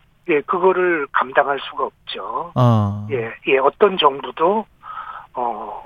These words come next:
Speaker 1: 그렇게 보편적으로 그렇게 오르는 걸 아무리 지구를 살린다는 숭고한 목적이라도 견딜 수가 없는 거거든요. 예, 그렇기 때문에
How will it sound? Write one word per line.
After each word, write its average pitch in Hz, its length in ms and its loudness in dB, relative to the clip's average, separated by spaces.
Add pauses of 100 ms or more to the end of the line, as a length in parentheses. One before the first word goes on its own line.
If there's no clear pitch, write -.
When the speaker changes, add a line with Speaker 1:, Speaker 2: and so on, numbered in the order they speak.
(120)
Speaker 1:
그렇게 135 720 2 (340)
보편적으로 156 760 2
그렇게 120 720 -4 (180)
오르는 147 440 0
걸 143 180 0
아무리 175 460 2 (260)
지구를 175 400 -2
살린다는 170 640 -2
숭고한 175 380 2
목적이라도 127 840 -2 (800)
견딜 139 360 -2
수가 147 240 2
없는 135 260 -2
거거든요. 127 720 0 (1080)
예, 127 280 4 (100)
그렇기 - 300 2
때문에 147 640 0